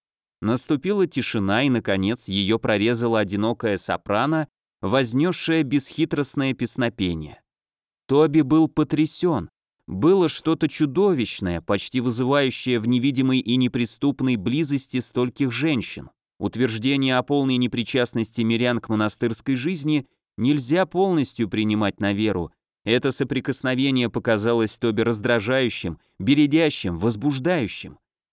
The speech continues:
У певшей монахини был очень тонкий поставленный голос,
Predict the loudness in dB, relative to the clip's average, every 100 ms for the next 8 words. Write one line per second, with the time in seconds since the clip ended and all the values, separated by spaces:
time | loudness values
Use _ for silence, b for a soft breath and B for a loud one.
0 | -4 -4 2 2 2 2 2 2 2 0
1 | 0 0 2 2 2 0 0 -2 0 0
2 | 0 -2 0 0 -2 -2 0 0 0 2
3 | 2 2 2 -2